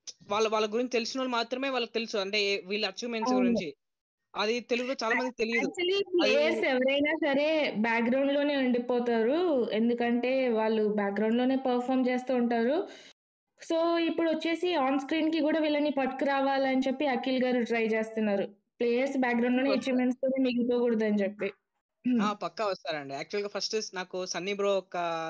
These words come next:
Speaker 1: దాని వల్ల తె-, అంటే ఒక టోర్నమెంట్ వల్ల తెలిసింది. తర్వాత చెర్రీ, చెర్రీ తెలుసు. నాకు సాయి ఎఫ్టీడబ్ల్యూ అసలు, ఆ, అంటే నాకు ముందు వేరే టీంలో నుంచి వచ్చి, వచ్చి తర్వాత హైపర్ లీగ్ వచ్చారని తెలుసు, అంతేగాని నాకు పెద్దగా పరిచయం లేదు. ఫరూక్ and,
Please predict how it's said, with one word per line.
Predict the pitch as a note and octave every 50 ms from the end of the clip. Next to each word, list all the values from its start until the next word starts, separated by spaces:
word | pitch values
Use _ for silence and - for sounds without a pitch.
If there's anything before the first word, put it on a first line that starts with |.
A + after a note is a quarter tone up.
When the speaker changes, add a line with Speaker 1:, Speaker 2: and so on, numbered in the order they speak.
| E3 E3 D#3+
Speaker 1:
దాని | D#3+ D#3+ E3+ F3 F3
వల్ల | F3+ F#3+ G3 G3
తె-, | F#3+ F#3 F#3 D#3+ -
అంటే | E3+ E3 D#3+ E3+
ఒక | D#3+ D#3+ - D3+ C#3+ D3
టోర్నమెంట్ | D3+ - E3+ E3 E3+ F3+ F3+ F#3
వల్ల | F3 F3+
తెలిసింది. | F3 F3+ E3+ E3 - F3 E3 F3
తర్వాత | E3+ F3+ D#3+ D#3+ E3+ E3+ - F3 E3+ F3 E3+ -
చెర్రీ, | F3 D#3+ E3 E3+ E3+ E3 - - -
చెర్రీ | E3 D#3 E3 E3+
తెలుసు. | F3 F3 E3 D#3+ - D#3 D3+ E3 - _ _ _ _ _ _ - E3
నాకు | F3 F3+ F3+ - F#3+ F#3+ F#3+ F#3+ F#3+ F#3 -
సాయి | E3+ - G#3 G#3 A#3 A#3+
ఎఫ్టీడబ్ల్యూ | A#3 A#3 B3+ A#3+ A3+ A3+ G#3+ G3+ G#3 G3+ G#3 G#3+ A3 G#3+ -
అసలు, | G#3 - G#3 G#3 G3+ G3 _ _ -
ఆ, | F3
అంటే | E3 D#3+ D#3+ E3 F3 F#3 F3+ E3+ - _ - - - _ -
నాకు | F3 F3 - F#3+ F3+
ముందు | F3+ F#3 F#3+ G3
వేరే | G3+ F#3+ F#3+ F#3+ G3 G3 G3+ G3+
టీంలో | F#3+ - G#3+ G3+ G3+ G3+ G3+
నుంచి | G3 G3 G3 G3+
వచ్చి, | F#3+ - - - G#3+ G3 -
వచ్చి | F3 F3 E3 E3 E3+ E3 - - A3 G#3+
తర్వాత | - G3 F3+ F#3+ G3 -
హైపర్ | F3 F3 E3+ F#3+ F#3+
లీగ్ | G3 F#3
వచ్చారని | F#3 F#3 - G3 F#3+ F#3+ F#3
తెలుసు, | F3+ F3 F3 -
అంతేగాని | F3 D#3+ D#3+ F3 E3+ E3+ E3 E3 E3+ F3+ F3
నాకు | E3+ E3 - -
పెద్దగా | D3+ E3+ D#3+ E3+ E3
పరిచయం | D#3+ D3+ C#3+ - - F3+
లేదు. | F3 E3+ D#3+ E3+ F#3+
ఫరూక్ | - - F3 F3+ G3 F#3+ -
and, | F#3+ F#3 F#3 F#3 F#3+ F#3 F#3 F3+